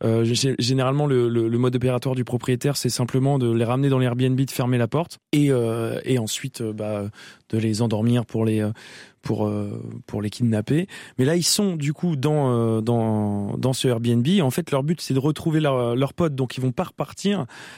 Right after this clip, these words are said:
Et en fait, ils vont juste, du coup, les premières énigmes, c'est de la, de chercher leur pote, de chercher ce qui s'est passé, donc de commencer déjà à chercher des indices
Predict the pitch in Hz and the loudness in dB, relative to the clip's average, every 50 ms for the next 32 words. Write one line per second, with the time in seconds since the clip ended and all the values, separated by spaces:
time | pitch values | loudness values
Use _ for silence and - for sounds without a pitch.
0 | - - - 127 131 120 - 190 190 - - 139 127 135 135 127 131 185 190 156 | -14 -4 -2 0 0 0 0 -2 -2 -2 0 0 2 2 2 2 2 2 2 2
1 | 131 131 131 - - 196 208 196 - - 123 127 139 139 - - 143 139 135 131 | 2 0 -2 0 2 2 2 2 2 2 2 2 2 0 0 0 0 0 2 2
2 | 123 127 135 156 196 226 233 190 - - 143 135 131 131 127 127 120 117 - - | 2 2 2 4 4 4 2 2 0 0 0 2 2 2 4 2 0 -2 -2 -4
3 | 127 120 123 117 - - 180 147 - - - 156 135 120 117 - 175 196 202 - | -2 0 0 0 0 0 -2 -2 -2 -4 -4 -4 -4 -4 -6 -4 -2 -2 -2 -4
4 | - - 131 131 127 - - 156 139 - - 160 - - - 131 - 127 - 123 | -6 -4 -2 -2 0 0 0 -2 -2 -2 -2 -2 -2 -4 -4 -4 -4 -2 -2 -2
5 | 127 - 170 170 151 127 127 127 120 - - 170 165 165 151 - 165 156 143 139 | -2 0 0 0 0 0 2 0 0 0 2 2 2 2 0 -2 -2 0 0 0
6 | 131 139 127 - 131 123 - - 131 123 113 117 117 117 147 190 - - | 0 0 0 0 -2 -2 -2 -2 0 0 2 2 2 2 2 0 -2 -4